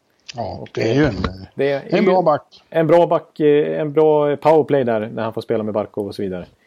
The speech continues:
Speaker 2: Eh, och, och sen Ekblad är ju spännande också, Matheson och ja,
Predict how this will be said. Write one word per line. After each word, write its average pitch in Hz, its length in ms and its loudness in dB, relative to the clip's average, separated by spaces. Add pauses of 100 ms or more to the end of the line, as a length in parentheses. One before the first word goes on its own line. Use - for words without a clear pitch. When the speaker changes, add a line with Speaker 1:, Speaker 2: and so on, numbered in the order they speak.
(380)
Speaker 2:
Eh, 87 300 -16
och, 95 640 -8
och 104 80 -8
sen 123 180 -2
Ekblad 131 360 0
är 120 100 2
ju 120 200 0 (140)
spännande 117 440 -2
också, 113 240 -4
Matheson 110 600 -4
och 95 200 -8 (2000)
ja, 127 180 0